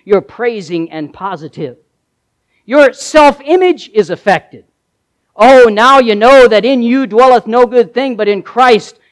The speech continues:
you are a new creature." Your, the perception of your abilities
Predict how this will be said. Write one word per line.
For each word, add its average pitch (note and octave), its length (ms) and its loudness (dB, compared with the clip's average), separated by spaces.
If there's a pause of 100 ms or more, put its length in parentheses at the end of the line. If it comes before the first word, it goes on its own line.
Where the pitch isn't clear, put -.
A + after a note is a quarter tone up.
you A#3 200 -2
are G3+ 160 4
a F3+ 120 -2
new A3+ 440 0
creature." G#3 600 -6 (1120)
Your, B3 280 2
the C4+ 180 0
perception C#4 960 -4
of A3+ 220 0
your C#4+ 340 0
abilities E4 1080 -2